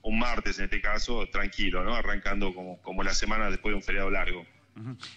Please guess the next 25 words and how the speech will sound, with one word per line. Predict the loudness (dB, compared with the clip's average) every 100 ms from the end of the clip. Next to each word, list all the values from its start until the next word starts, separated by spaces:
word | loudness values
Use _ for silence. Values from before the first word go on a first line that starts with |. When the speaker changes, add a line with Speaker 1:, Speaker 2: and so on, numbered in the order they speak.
| -2
Speaker 2:
Cristian, | 0 2 0
eh, | 0 -2
recién | 0 0 2
hablábamos | 2 2 2 2 0
con | 0
el | 2
ministro | 2 0 0
de, | 0 0
de | 0 -2
Turismo, | 0 2 2 0 -2 -2 -8 -20 -20 -10
eh, | -2 -2
respecto | 0 0 0
a | 2
lo |
que | 2
había | 2
sido | 2 2
este | 2 0
impacto | 0 0 0 0
turístico | 2 0 0 -2
este | 0
fin | 0 2
de | 2
semana | 2 2
largo. | 2 2 2 2 0